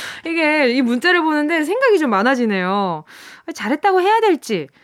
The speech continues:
이걸 다 눌러서 드시면 큰일이 날 텐데.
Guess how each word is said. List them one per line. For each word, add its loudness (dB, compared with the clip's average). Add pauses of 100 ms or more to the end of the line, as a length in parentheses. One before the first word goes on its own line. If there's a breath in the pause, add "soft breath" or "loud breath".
(260 soft breath)
이걸 0
다 -4
눌러서 2
드시면 -4
큰일이 -2
날 0
텐데. -2